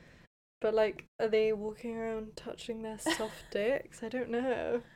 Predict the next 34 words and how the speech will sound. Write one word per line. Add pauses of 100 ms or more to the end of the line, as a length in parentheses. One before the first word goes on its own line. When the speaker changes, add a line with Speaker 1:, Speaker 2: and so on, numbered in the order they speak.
(100)
Speaker 2:
No,
but,
like,
I
do
feel
like
there,
there
is
just
more
opportunity,
because
I,
I
feel
like,
okay, (580)
like, (200)
y-,
you're
a
girl,
you're
lying
in
your
bed,
you're
not
gonna
be,
like,